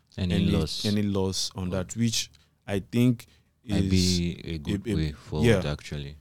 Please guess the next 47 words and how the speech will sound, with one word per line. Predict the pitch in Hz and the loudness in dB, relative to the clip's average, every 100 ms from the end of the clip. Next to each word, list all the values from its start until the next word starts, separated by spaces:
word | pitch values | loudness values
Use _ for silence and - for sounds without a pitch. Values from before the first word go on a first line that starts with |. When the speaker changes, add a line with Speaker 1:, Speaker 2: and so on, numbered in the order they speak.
| _ | _
Speaker 2:
Because | 120 139 139 | 4 6 6
a | 156 | 6
Speaker 1:
sense. | 139 | 8
Speaker 2:
lot | 175 | 8
of | 139 | 8
people | 139 113 | 6 6
are | |
complaining | 98 101 110 110 | 4 2 4 4
about | 98 98 | 2 -2
cheaper | 92 104 104 | -2 0 -2
cash | - 95 - | 0 -4 -4
charging | - 90 95 | -6 -6 -6
them. | 95 92 85 _ _ _ 95 | -6 -10 -16 _ _ _ -12
But | 92 107 104 95 - - - | -2 2 2 0 -6 -10 -12
like | 110 107 120 | -4 -2 2
someone | 120 123 | 2 2
pointed | 110 101 101 | 0 0 -2
out, | 92 95 | -4 -2
we've | 113 | 0
become | 117 127 135 | 2 2 4
so | 120 | 4
used | 113 104 104 104 104 - - - | 4 4 2 0 -2 -4 -8 -6
to, | - 92 110 | -4 -2 2
and | 117 | 4
it's, | 120 - - 135 | 4 2 0 0
it's | 117 | 0
through | - 165 | 4 6
no | 147 | 6
fault | 120 117 107 | 4 4 2
of | 98 | 2
ours. | 95 101 - - _ | 0 -2 -6 -16 _
Um, | - 107 104 101 | -2 2 2 4
don't, | 123 127 - 113 95 120 | 4 4 0 -6 -6 -2
don't | 131 | 0
introduce | 107 107 110 | 2 2 0
people | 113 104 | -2 -4
to | 101 104 | -2 -2
a | |
vibe | 95 101 | 0 0
you | 95 | 0
can't | 101 95 | -2 -2
maintain. | 90 104 101 | -2 -4 2
That | 123 | 4
was | 120 113 | 6 6
what | 113 | 4
Speaker 1:
Mm-hmm. | 101 98 | 2 -6
Speaker 2:
the | 110 | -8